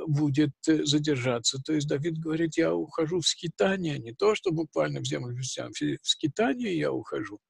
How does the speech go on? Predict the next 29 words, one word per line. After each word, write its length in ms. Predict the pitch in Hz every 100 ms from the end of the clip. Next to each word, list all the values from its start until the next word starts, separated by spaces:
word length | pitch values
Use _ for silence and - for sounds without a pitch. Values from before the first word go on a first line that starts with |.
| _ -
да. 160 | 143 - - - - -
Вот. 220 | 143 139 135 - - -
И, 280 | 220 226 233 _
м, 680 | 190 190 180 175 160 160 170
э, 40 |
скажем, 580 | 160 - 160 131 147 135 _
да, 240 | 143 143 143 - - - - _ _ _ _
э, 60 | 165 147 147 147 147 131 - -
м, 280 | 170 165 156 160
э, 300 | 160 143 143
вот, 280 | 143 143 - -
э, 320 | 156 151 147 147
и, 440 | 156 156 156 151
э, 260 | 160 165 156 151
просто, 440 | 165 151 - 165
к 60 | -
сожалению, 640 | - 151 156 170 147 139
такие 380 | 123 139 156 143
вот, 220 | 127 127 - -
э, 200 | 139 123 117 _ _ -
э, 340 | 131 127 135 139 - _ _ 180
а, 200 | 139 131 -
ошибочные, 920 | 147 135 - 165 131 113 - 117 110
я 120 | 117 127
бы 60 |
сказал, 400 | - 117 117 117
тенденциозные 1040 | - 127 117 127 110 156 156 127 123 117 113
моменты, 720 | 123 131 147 127 113 120 101 _ - _ -
э, 260 | 135 127